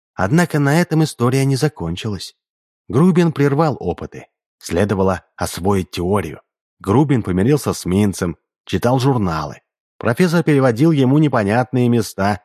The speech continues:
с иностранных языков. Чтобы расплатиться с долгами, Грубин много работал, экономил на питании и все ждал того часа, когда создаст базу для новых достижений. К весне Грубин исхудал,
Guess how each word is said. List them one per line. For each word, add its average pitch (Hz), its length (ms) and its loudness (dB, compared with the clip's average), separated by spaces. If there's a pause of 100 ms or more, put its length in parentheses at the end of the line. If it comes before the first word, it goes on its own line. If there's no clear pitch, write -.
с - 100 -14
иностранных 90 680 -2
языков. 92 600 -4 (240)
Чтобы 95 300 -2
расплатиться 95 600 -2
с 78 60 -8
долгами, 87 580 -2 (260)
Грубин 156 380 2
много 147 300 0
работал, 95 580 -2 (180)
экономил 95 680 0
на 87 100 -4
питании 117 580 -2 (220)
и 113 80 -2
все 143 220 0
ждал 165 240 0
того 165 220 0
часа, 110 480 -2
когда 95 320 0
создаст 95 540 -2
базу 113 460 -2
для 95 220 -4
новых 85 420 -2
достижений. 78 760 -8 (460)
К - 80 -4
весне 156 380 2
Грубин 151 480 2
исхудал, 110 680 -2